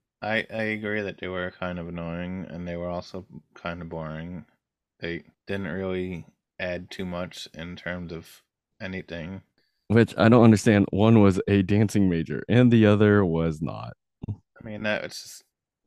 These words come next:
Speaker 1: your t-, again, your typical, like, conjoined twins. They're always gonna make 'em doing opposite stuff, and
Speaker 2: Well, I wanted to know the other one's major, and how do they manage to do all the classes for them?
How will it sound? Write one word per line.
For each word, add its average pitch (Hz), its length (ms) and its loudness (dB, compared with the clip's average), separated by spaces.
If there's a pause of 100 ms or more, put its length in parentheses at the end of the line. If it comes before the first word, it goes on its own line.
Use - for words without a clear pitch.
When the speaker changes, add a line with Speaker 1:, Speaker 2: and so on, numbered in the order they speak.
(120)
Speaker 1:
your 98 200 -6
t-, - 220 -16
again, 95 280 -6
your 92 120 -6
typical, 90 540 -6
like, 82 420 -8 (540)
conjoined 92 760 -8 (120)
twins. 92 720 -8
They're 92 220 -4
always 90 200 -6
gonna 92 180 -8
make 92 200 -8
'em 92 140 -8
doing 95 260 -2
opposite - 480 -8
stuff, - 560 -8 (240)
and 78 280 -12 (760)
Speaker 2:
Well, 135 140 0
I 120 100 2
wanted 143 320 6
to 127 80 8
know 127 200 8
the 135 180 6
other 147 220 8
one's 95 300 6
major, 69 460 0
and 82 300 -2 (180)
how 98 240 2
do 123 140 6
they 120 200 8
manage 110 500 6
to 113 100 2
do 113 220 6
all 110 160 6
the 117 100 2
classes 117 540 -2
for - 220 -4
them? 78 220 4